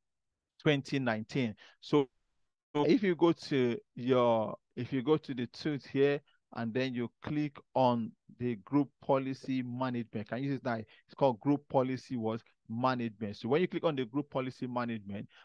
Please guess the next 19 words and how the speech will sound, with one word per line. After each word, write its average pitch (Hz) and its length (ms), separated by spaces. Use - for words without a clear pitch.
and 113 160
you 113 120
now 135 160
come 127 220
up 120 100
here, 127 80
you 117 140
click 131 200
on 120 140
the 107 100
forest, 135 520
this 123 180
is 120 40
the - 120
domain, 131 480
then 113 140
you 110 280
go 127 140
here, 127 480